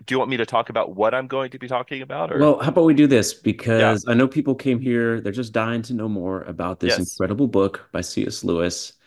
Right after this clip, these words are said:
Speaker 1: Yep.
Speaker 2: that is so central to real. Oh, the other thing worth mentioning is here we have the Universal History track. I know you've quoted the book a bunch. You,
Speaker 1: Yes.
Speaker 2: uh, but I just wanted to give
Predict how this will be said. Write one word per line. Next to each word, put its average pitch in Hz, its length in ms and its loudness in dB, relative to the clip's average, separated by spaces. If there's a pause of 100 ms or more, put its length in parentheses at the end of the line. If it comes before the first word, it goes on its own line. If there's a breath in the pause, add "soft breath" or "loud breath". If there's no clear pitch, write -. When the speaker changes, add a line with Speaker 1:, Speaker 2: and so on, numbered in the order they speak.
(260 soft breath)
Speaker 1:
Yep. 120 140 0
Speaker 2:
that 95 100 2
is 92 140 0
so 110 180 0
central 101 440 0
to 90 600 -4 (140)
real. 113 240 2
Oh, 101 160 4
the 98 120 2
other 143 120 2
thing 98 220 0
worth 92 140 -2
mentioning 90 400 -2
is 85 340 -8
here 107 180 0
we 98 80 4
have 95 180 2
the 90 80 0
Universal 95 480 2
History 92 300 -6
track. 87 400 -2
I 98 80 -8
know 104 240 2
you've 98 200 2
quoted 110 340 0
the 120 40 0
book 113 360 -4
a 101 40 -8
bunch. 104 540 -2 (500)
You, 90 180 0
Speaker 1:
Yes. 92 260 2 (120)
Speaker 2:
uh, 92 280 -4
but - 240 4
I 107 80 4
just 120 160 2
wanted 113 200 2
to 95 60 2
give 98 260 0